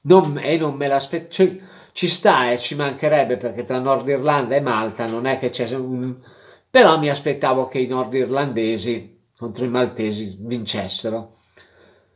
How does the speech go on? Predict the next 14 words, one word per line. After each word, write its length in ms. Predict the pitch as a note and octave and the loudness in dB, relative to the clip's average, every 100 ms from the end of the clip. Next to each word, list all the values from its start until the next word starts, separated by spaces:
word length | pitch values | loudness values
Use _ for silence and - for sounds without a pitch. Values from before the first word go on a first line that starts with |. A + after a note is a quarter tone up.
| _ _ _ _ - | _ _ _ _ 2
Il 240 | F#3 A#3+ | 6 6
Basilea 600 | G3 G3 D#3 F3+ F#3+ F3+ | 8 6 6 6 6 6
con 160 | - D#3 | 2 -2
un 120 | D3 | -2
po' 140 | C#3+ D#3 | 0 0
di 120 | D3 | 2
fatica 480 | D3+ C#3+ F3+ - C#3 | -2 -2 -4 -2 0
elimina 480 | C#3 D3 C#3 C3 | 0 -2 -2 0
l'Osijek 640 | B2+ C#3+ C3+ C#3+ D3 C3+ - | 2 2 0 2 4 4 2
per 240 | C#3+ A2 | -2 -2
due 220 | B2 D3+ | 2 4
a 80 | A#2+ | 6
uno. 600 | A#2 A2+ B2+ G3 G3+ - _ _ _ _ _ _ _ - _ _ _ _ _ _ _ _ _ - | 4 2 2 0 0 -14 _ _ _ _ _ _ _ -20 _ _ _ _ _ _ _ _ _ 4
Poi 360 | F#3+ B2+ G#2+ | 6 6 2